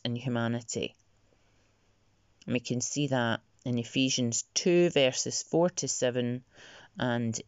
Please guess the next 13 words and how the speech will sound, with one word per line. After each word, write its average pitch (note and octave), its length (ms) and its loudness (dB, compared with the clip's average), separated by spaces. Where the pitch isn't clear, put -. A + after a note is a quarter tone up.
eighteen A#2 720 -4
and A2+ 240 -2
nineteen. A2 760 -4
So - 160 0
these G#3 400 0
great D3+ 720 4
exchanges D3+ 880 2
that A2 180 6
I've C3 140 4
just - 280 0
been C3+ 140 2
talking C3+ 540 2
about A2+ 340 2